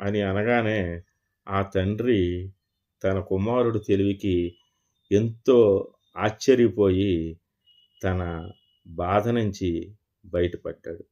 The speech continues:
ఇక్కడ మనం తెలుసుకోవాల్సింది ఏంటంటే, మనం అవ-, ఆ, మ్, మనం బంగారం లాంటి అవకాశం వస్తది, వస్తది, వస్తది, వస్తదని చూసే కంటే,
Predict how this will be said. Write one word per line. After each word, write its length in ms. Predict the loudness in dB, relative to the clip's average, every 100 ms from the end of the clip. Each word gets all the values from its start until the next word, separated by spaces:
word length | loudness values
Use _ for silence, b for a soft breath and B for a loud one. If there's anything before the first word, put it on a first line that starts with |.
| _ -20
ఇక్కడ 260 | -4 -2
మనం 680 | -2 -2 -4 -4 -4 -6 -8 -12 _ _ -4
తెలుసుకోవాల్సింది 720 | -4 -2 0 0 0 -4 -4
ఏంటంటే, 500 | -2 -4 -2 -2 -4 _ B B B B _ _ _ _ _ _ _ _ _ _ _ _ _ _ _ _ _ _ _ _ _ _ -10
మనం 280 | -4 0
అవ-, 340 | 2 2 0 -2 -6
ఆ, 120 | -6
మ్, 460 | -6 -8 -6 -4 -6 -12 _ -12
మనం 640 | -4 -2 0 0 -2 -4 -10 _ _ _
బంగారం 680 | -8 -2 2 6 6 6 4
లాంటి 200 | 4 4
అవకాశం 400 | 2 4 0 0
వస్తది, 420 | -2 -2 0 2
వస్తది, 480 | 4 2 2 2 4
వస్తది, 440 | 2 0 -2 2
వస్తదని 560 | 2 2 -2 0 0 0
చూసే 560 | -4 _ -2 -2 0 0
కంటే, 720 | 0 -2 2 4 6 2